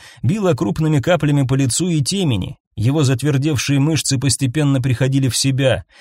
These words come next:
Они расслаблялись, стали мягче, и Ланье постепенно осел. Он сидел в ванной, положив голову на жесткое эмалированное ребро,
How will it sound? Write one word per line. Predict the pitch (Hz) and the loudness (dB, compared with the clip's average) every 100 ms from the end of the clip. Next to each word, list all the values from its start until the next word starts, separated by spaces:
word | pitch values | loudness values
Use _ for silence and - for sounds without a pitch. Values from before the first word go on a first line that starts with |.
| - - | -16 -2
Они | 127 151 | 0 2
расслаблялись, | 139 - 127 120 151 180 165 147 - - | 2 2 2 2 2 2 2 0 -2 -4
стали | - 135 127 | -2 0 2
мягче, | 120 117 165 135 - 147 131 - - - | 2 0 0 -2 -2 -2 -2 -4 -14 -4
и | 131 | 0
Ланье | 131 123 143 | 2 4 2
постепенно | 156 113 - 110 123 120 117 - | 0 0 0 -2 0 2 2 0
осел. | 117 113 - 113 95 117 _ _ _ _ - | 0 0 0 0 -4 -8 _ _ _ _ -4
Он | 208 | -2
сидел | 180 - 185 214 190 | 0 0 0 0 0
в | 123 | 2
ванной, | 190 190 165 139 | 0 0 0 0
положив | 123 131 127 160 | 0 0 0 0
голову | 113 180 170 151 | 0 0 0 0
на | 143 127 | 0 2
жесткое | 123 170 - 120 | 0 0 0 0
эмалированное | 120 120 131 156 135 127 120 | 2 2 0 0 0 2 2
ребро, | 120 117 165 175 101 | 2 0 2 2 0